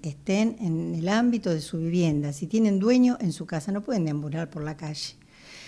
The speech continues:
Vemos en la calle animales enfermos. Vos sabés, Mario, que todo eso a los voluntarios les cuesta tiempo, trabajo, esfuerzo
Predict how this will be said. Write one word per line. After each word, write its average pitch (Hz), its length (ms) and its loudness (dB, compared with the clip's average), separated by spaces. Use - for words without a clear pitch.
Vemos 233 360 8
en 202 80 6
la 180 120 4
calle 208 200 6
animales 185 440 4
enfermos. 202 560 2
Vos 285 100 2
sabés, 294 180 0
Mario, 202 600 0
que 208 120 -6
todo 285 320 0
eso 233 420 2
a 175 160 2
los 175 160 0
voluntarios 190 920 2
les 196 180 2
cuesta 151 540 0
tiempo, 247 520 6
trabajo, 220 720 0
esfuerzo 190 640 -2